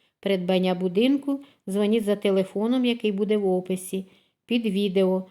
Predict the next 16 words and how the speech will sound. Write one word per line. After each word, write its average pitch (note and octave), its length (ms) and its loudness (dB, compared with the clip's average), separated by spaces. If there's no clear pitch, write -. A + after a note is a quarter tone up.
та F#3 120 -4
в F3+ 80 -6
першому B3+ 340 2
коментарі. F#3+ 840 -2
Якщо G#3+ 340 -2
телефону A3 640 0
не F3 140 0
буде, A#3 420 -2
значить, F#3+ 460 -2
будинок A3 500 0
продали. E3+ 600 -2
На G3+ 140 -2
все F#3 240 -2
добре, C4 420 0
дорогі F#3 640 0
українці! D#3+ 840 -6